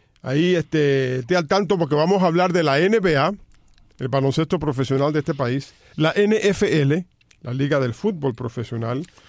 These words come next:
Vamos a hablar de fútbol soccer, porque mañana hay Champions. Tenemos nuestra sección de Put Me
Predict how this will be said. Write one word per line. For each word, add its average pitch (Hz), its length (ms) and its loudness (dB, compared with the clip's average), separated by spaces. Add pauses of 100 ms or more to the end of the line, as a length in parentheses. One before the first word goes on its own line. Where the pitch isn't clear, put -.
(160)
Vamos 185 380 2
a 180 80 4
hablar 180 340 2
de 165 220 2
fútbol 185 500 0
soccer, 147 480 0 (580)
porque 165 240 0
mañana 175 540 2
hay 170 80 2
Champions. 151 640 -2 (460)
Tenemos 196 520 2
nuestra 170 360 0
sección 175 400 0
de 180 100 2
Put 196 220 0
Me 202 120 2